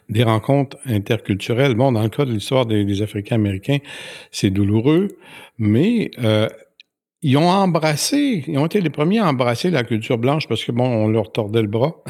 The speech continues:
<laughs> Et, euh, donc, ils ont fait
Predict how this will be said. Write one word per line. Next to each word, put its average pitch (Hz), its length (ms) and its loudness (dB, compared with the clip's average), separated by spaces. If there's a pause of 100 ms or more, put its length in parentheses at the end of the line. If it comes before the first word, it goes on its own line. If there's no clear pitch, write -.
(120)
<laughs> - 1120 -6
Et, 170 460 2 (460)
euh, 113 680 0
donc, 135 380 0
ils 127 80 2
ont 117 100 2
fait - 180 -2